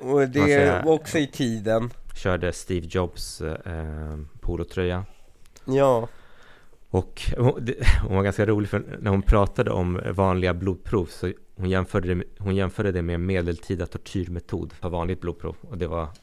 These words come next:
Speaker 2: det,
Speaker 1: <laughs>
Speaker 2: därför du bara skulle ta då en
Speaker 1: En
Speaker 2: droppe
Speaker 1: litet,
Speaker 2: blod.
Speaker 1: litet droppe.
Speaker 2: Ja.
Speaker 1: Men det funkade ju inte, för man behövde tydligen väldigt mycket blod för att, eh, analysera de där sakerna.
Speaker 2: Ja, precis. Det, det,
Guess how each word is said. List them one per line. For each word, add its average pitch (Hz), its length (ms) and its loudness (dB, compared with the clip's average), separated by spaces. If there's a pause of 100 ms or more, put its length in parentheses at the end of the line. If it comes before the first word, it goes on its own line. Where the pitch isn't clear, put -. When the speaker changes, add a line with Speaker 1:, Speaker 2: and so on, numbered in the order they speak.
(400)
Speaker 2:
det, 202 200 2 (280)
Speaker 1:
<laughs> - 120 -20
Speaker 2:
därför 90 360 -4
du 85 100 -6
bara 85 260 -4
skulle 82 240 -14
ta 85 180 -10
då - 220 -10 (520)
en 87 220 -10 (360)
Speaker 1:
En 147 120 2
Speaker 2:
droppe 156 160 0
Speaker 1:
litet, - 220 0
Speaker 2:
blod. 147 120 -2
Speaker 1:
litet 139 240 -4
droppe. - 280 -6
Speaker 2:
Ja. 85 220 -2 (440)
Speaker 1:
Men 151 100 6
det 175 100 8
funkade 175 540 4
ju 160 100 6
inte, 110 260 -2
för - 160 -8
man 131 200 2
behövde 135 260 2
tydligen 123 360 0
väldigt 120 200 2
mycket 147 360 -2
blod 95 340 -6
för 98 280 -4
att, - 320 -6
eh, 98 220 -4 (460)
analysera 107 560 -2
de 90 220 -8
där 87 260 -10
sakerna. 95 480 -8 (160)
Speaker 2:
Ja, 117 500 4
precis. 120 260 -4
Det, 90 100 -2
det, 113 400 0